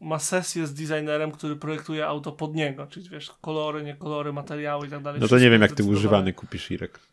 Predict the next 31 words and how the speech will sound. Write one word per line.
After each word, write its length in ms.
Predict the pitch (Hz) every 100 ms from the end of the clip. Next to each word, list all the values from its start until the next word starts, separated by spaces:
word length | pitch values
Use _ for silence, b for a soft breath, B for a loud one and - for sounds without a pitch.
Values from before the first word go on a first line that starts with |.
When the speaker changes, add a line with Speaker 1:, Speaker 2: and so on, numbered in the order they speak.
| _
Speaker 2:
pod 140 | -
siebie. 300 | - 98 98 - B B B B _ _ _ _ -
Speaker 1:
Ja 160 | 190
nie 100 | 262
wiem, 100 | 196
jak 160 | - -
kupuję 280 | 139 143 143
używany. 360 | 135 139 143
Będę 180 | 156 185
musiał 220 | 208 185
się 100 | 180
zastanowić 600 | 185 180 - 180 156 135
po 100 | -
prostu, 300 | 143 151 -
jak 140 | 156 151
kupić 280 | 156 147 147
używany. 540 | 147 160 170 175 170
Em, 680 | 160 160 156 156 156 156 - _ _ _ _ _ -
obym 400 | 208 190 202 180
miał 180 | 170
ten 200 | 160 156
problem. 420 | 143 143 139 139 143 -
Speaker 2:
<laughs> 180 | - 202
Speaker 1:
Życzę 380 | 170 208 202 156
sobie 340 | - 151 147
tego. 300 | 143 139 123 - B B B B B B B B B -
E, 200 | 151 151
życzę 360 | 151 220 269 233
sobie 220 | 220 196
tych 160 | 185 156
problemów. 680 | 165 151 147 135 135 -